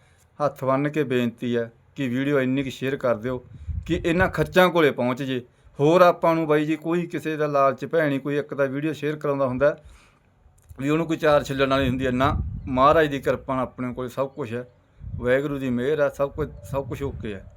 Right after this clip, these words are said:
ਪਰ ਤੁਹਾਡੇ ਮੂਹਰੇ ਹੱਥ ਬੰਨ੍ਹ ਕੇ ਇਹੀ ਬੇਨਤੀ ਕਰਦੇ ਹਾਂ ਕਿ ਇਹਨਾਂ ਖੱਚਾਂ ਤੀਕ ਪਹੁੰਚ ਜੇ, ਬਸ ਇੰਨੀ ਕੁ ਸ਼ੇਅਰ ਕਰ ਦਿਓ। ਤੁਹਾਡਾ ਬਹੁਤ ਬਹੁਤ ਧੰਨਵਾਦ।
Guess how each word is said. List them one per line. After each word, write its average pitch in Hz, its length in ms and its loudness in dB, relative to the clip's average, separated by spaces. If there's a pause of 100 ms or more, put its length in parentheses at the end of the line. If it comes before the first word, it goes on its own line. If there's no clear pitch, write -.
(480)
ਪਰ 160 80 -4
ਤੁਹਾਡੇ 147 260 0
ਮੂਹਰੇ 170 180 2
ਹੱਥ 160 260 2
ਬੰਨ੍ਹ 156 200 -2
ਕੇ 160 180 -4
ਇਹੀ 151 140 0
ਬੇਨਤੀ 143 400 -4
ਕਰਦੇ 131 260 0
ਹਾਂ 147 80 -2
ਕਿ 156 80 -4
ਇਹਨਾਂ 165 180 -2
ਖੱਚਾਂ 160 400 -4
ਤੀਕ 156 220 -2
ਪਹੁੰਚ 143 320 -4
ਜੇ, 151 240 -2 (280)
ਬਸ 160 140 -2
ਇੰਨੀ 151 300 2
ਕੁ 139 80 -8
ਸ਼ੇਅਰ 147 240 0
ਕਰ 127 200 2
ਦਿਓ। 143 260 -2 (360)
ਤੁਹਾਡਾ 139 260 4
ਬਹੁਤ 139 280 -2
ਬਹੁਤ 151 200 0
ਧੰਨਵਾਦ। 143 520 4